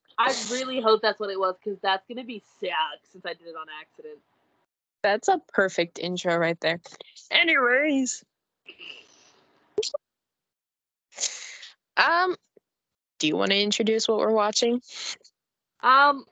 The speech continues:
Speaker 1: I don't know what this is about at all, but Maddie wants to watch something with Andrew Garfield, and I'm not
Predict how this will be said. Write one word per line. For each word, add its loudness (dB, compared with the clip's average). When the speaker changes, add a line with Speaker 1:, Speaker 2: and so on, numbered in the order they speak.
Speaker 1:
I 6
don't -2
know -4
what -4
this -16
is -16
about -2
at -8
all, 2
but -16
Maddie -8
wants -10
to -20
watch -14
something -20
with -16
Andrew -16
Garfield, -10
and -16
I'm -10
not -8